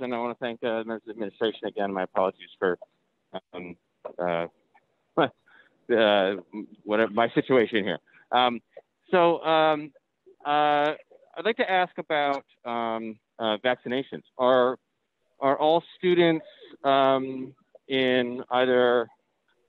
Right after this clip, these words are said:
uh, either East River Academy or, um,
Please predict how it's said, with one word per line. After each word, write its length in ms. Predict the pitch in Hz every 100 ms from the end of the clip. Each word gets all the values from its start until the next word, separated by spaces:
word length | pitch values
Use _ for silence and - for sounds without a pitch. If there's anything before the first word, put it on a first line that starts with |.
| _ _ -
uh, 580 | 123 117 113 107 107 78 _ _
either 420 | 131 135 135 131 -
East 220 | 139 - 139
River 280 | 131 127
Academy 760 | 123 135 131 127 127 123 123 -
or, 640 | 123 120 117 113 117 113 113 - _ _ -
um, 580 | 120 110 110 104 107